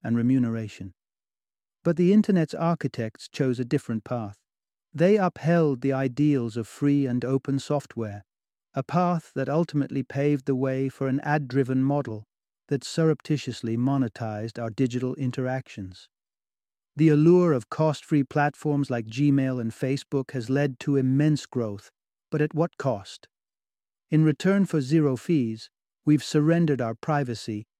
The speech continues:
and our intellectual property rights. It's a Faustian bargain that's left users shortchanged. There is a possible solution, a world where users pay a nominal subscription for the media they consume,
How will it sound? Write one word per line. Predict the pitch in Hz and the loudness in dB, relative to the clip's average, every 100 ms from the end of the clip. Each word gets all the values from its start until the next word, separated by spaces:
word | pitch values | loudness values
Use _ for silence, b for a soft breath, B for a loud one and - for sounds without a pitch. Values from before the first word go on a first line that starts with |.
| - | -6
and | 135 | -2
our | 131 | 0
intellectual | 147 143 143 139 139 - 120 | 0 0 0 -2 -2 -6 -6
property | - 156 147 123 107 | -2 -2 -2 -4 -6
rights. | 107 104 107 - _ _ _ _ _ _ _ _ _ - | -6 -10 -14 -20 _ _ _ _ _ _ _ _ _ -8
It's | 143 | -4
a | 151 | -2
Faustian | - 175 165 170 151 143 | 2 2 2 0 2 2
bargain | 156 160 135 127 | 2 2 0 -2
that's | 127 - | -4 -2
left | 143 - | -4 -2
users | 139 151 127 123 | 0 2 0 -4
shortchanged. | - 143 123 - 139 123 104 104 _ _ _ _ _ _ _ _ _ _ - | -2 -4 -4 -6 -4 -4 -8 -14 _ _ _ _ _ _ _ _ _ _ 0
There | 151 185 | 4 4
is | 185 | 4
a | |
possible | 151 170 156 147 139 | 0 -2 0 -2 -2
solution, | 156 151 170 - 98 - _ _ _ _ - | 0 2 2 -2 -14 -14 _ _ _ _ -6
a | 139 | 0
world | 156 165 165 | 4 4 4
where | 147 143 | 0 -2
users | 135 139 170 156 123 123 | 0 2 4 2 0 -4
pay | - 143 143 | -4 -4 0
a | 131 | 2
nominal | 135 143 147 139 | 2 4 2 0
subscription | - 123 - 160 156 - 123 | -2 -8 -4 -4 -2 -4 -4
for | 131 | -2
the | 123 | 0
media | 131 147 143 131 123 | 2 2 2 -2 -2
they | 127 | -4
consume, | - 123 - 147 120 | -2 -6 -2 0 0